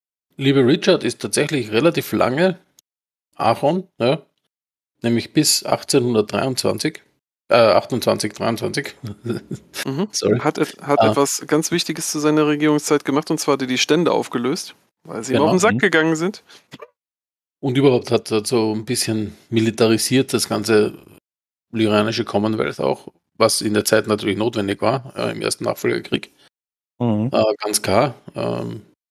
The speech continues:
Speaker 1: in der Zeit aber noch immer, sag ich mal, sehr pro Comstar eingestellt, ja. Ähm, und stirbt dann tatsächlich achtundzwanzig dreiundzwanzig eines natürlichen Todes. Also
Speaker 3: Offiziell oder auch wirklich? Also, äh, bei Steiner
Speaker 1: Nee,
Speaker 3: muss
Speaker 1: nee.
Speaker 3: ich, äh, halt das Gefühl, ich muss da mal nochmal nachfragen.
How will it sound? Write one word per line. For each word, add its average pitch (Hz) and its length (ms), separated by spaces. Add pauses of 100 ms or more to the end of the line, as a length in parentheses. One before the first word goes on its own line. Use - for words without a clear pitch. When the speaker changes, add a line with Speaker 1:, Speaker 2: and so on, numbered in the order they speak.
(360)
Speaker 1:
in 139 180
der 139 160
Zeit 131 380
aber 131 160
noch 127 200
immer, 170 220
sag 139 200
ich 117 80
mal, 123 120
sehr 139 240
pro 139 360
Comstar 139 480
eingestellt, 139 680
ja. 170 260 (840)
Ähm, 117 520 (640)
und 131 460 (160)
stirbt - 480
dann 156 140
tatsächlich 143 560
achtundzwanzig 123 600
dreiundzwanzig 113 640
eines 104 220
natürlichen 110 460
Todes. - 460 (680)
Also - 300
Speaker 3:
Offiziell 87 340
oder 78 200
auch - 260
wirklich? - 320
Also, 95 160
äh, - 320
bei 127 160
Steiner 135 260
Speaker 1:
Nee, 180 60
Speaker 3:
muss 190 100
Speaker 1:
nee. 170 140
Speaker 3:
ich, - 180
äh, - 200
halt 147 240
das - 100
Gefühl, 151 260
ich 135 60
muss 147 160
da 135 100
mal 131 120
nochmal 139 200
nachfragen. 80 560